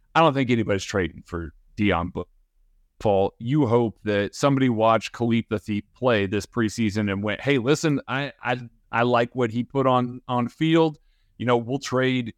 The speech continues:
maybe a guy that we were looking to cut." Like, I'm not sure that that's even an asset,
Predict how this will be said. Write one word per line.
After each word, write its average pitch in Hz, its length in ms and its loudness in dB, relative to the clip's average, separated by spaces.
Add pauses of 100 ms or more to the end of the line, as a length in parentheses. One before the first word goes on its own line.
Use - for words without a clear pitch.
(300)
maybe 135 240 2
a 123 40 0
guy 113 300 4
that 107 140 -2
we 110 140 0
were 98 180 -2
looking 98 320 -4
to 87 80 -8
cut." 80 320 -6
Like, 107 160 -2
I'm 143 160 2
not 117 160 0
sure 127 160 0
that 107 160 -4
that's 117 220 2
even 107 180 -2
an 98 180 -4
asset, 101 520 -2